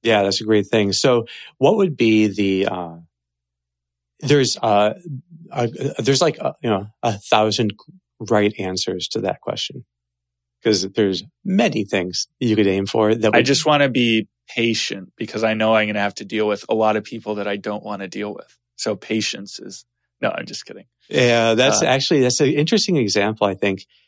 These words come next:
Speaker 1: I think that ideals do have their own kind of, uh, hierarchy, you know, and the closer the, the ideal is to being,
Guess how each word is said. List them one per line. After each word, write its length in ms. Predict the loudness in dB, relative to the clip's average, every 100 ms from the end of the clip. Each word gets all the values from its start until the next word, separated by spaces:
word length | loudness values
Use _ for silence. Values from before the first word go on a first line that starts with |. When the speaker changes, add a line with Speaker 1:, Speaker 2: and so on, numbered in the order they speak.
| _ _ _ -2
Speaker 1:
I 200 | 0 2
think 300 | 2 2 2
that 200 | 2 4
ideals 840 | 0 2 2 2 2 0 -2 -6 -10
do 200 | -2 2
have 300 | 2 0 -2
their 180 | -2 -2
own 160 | -2 -2
kind 400 | -2 -2 -2 -6 -8
of, 480 | -8 -6 -6 -8 -14 _ _ _
uh, 360 | -6 -4 -4 -8 -14 _ _
hierarchy, 760 | -2 2 2 2 0 -2 -4 _ _ _ _ _ _ _ _ -4
you 80 |
know, 80 | 0
and 480 | 0 2 0 0 -2 -6
the 240 | -6 -2
closer 520 | -2 2 2 4 2 0
the, 440 | 2 2 2 0 _ _ _ _ _ _ _ _
the 460 | 0 4 4 4 2
ideal 440 | 2 2 2 2
is 260 | 4 2 0
to 120 | -2
being, 360 | 0 2 2